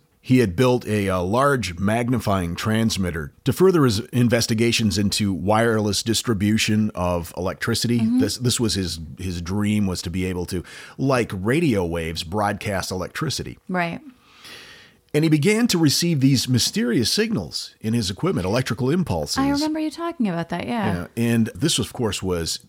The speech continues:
Speaker 1: this was eighteen ninety-nine, so it was long before there were any radios out there producing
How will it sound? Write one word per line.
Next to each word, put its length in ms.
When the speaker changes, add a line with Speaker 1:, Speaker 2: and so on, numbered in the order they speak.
Speaker 1:
this 120
was 140
eighteen 320
ninety-nine, 680
so 280
it 60
was 160
long 500
before 380
there 120
were 140
any 320
radios 960
out 240
there 280
producing 720